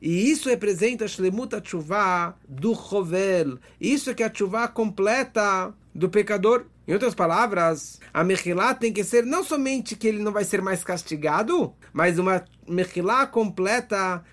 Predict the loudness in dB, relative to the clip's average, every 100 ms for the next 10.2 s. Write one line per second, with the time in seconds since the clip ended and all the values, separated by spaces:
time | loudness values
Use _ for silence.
0 | _ -4 0 2 2 2 -2 -2 0 0
1 | 0 -2 -2 -2 -4 -4 -4 -4 -2 -2
2 | -2 -4 -2 -4 -4 -4 -6 -2 -2 -2
3 | -6 -4 -4 -4 -6 -6 -6 -4 -2 -2
4 | -4 -8 -12 -16 -18 -20 -10 -2 0 2
5 | 2 2 2 0 -2 -2 0 2 2 0
6 | -2 -2 0 2 0 -2 -4 -4 -2 -2
7 | -4 -4 -4 -6 -10 -8 -8 -6 -4 -6
8 | -8 _ 0 0 2 2 2 0 -6 -4
9 | 0 0 -2 -10 -6 -2 0 0 0 0
10 | -2 -4